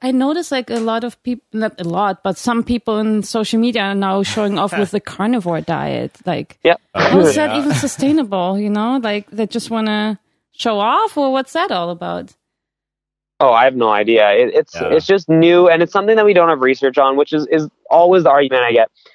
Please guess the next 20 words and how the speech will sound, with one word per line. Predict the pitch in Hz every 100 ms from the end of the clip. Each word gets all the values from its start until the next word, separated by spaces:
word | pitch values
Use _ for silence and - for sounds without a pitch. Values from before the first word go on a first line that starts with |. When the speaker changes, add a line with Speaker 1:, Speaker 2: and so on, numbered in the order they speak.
| _ -
Speaker 2:
is | 139 135 135
if | 131 135
I | 156 165
talk | 202 202
about | 185 175
how | 160 147 143
we | 120 127
know | 117 113
that, | 117
you | 110
know, | 113
eating | 110 110 110
more | 104 107 104 107 117
animal | 104 101 110
products | 113 104 113 -
is, | 123
is | 120 123
worse | 117 107
for | - 113
us, | 120